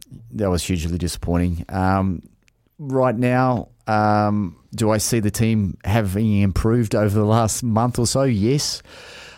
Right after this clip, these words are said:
Um, are we on top of the, um, what do we call it, Rugby Championship these days? Yes. So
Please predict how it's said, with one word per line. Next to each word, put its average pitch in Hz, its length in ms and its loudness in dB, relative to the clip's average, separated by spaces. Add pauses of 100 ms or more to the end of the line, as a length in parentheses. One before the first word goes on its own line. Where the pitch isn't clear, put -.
(100)
Um, 107 320 0
are 113 180 2
we 113 140 4
on 110 80 2
top 117 200 2
of 113 120 2
the, 104 500 2
um, 101 640 2
what 107 100 0
do 110 60 2
we 107 80 0
call 113 200 2
it, 117 40 0
Rugby 107 260 0
Championship 117 540 0
these 110 180 0
days? 120 400 -2 (100)
Yes. 117 640 -2
So 117 720 0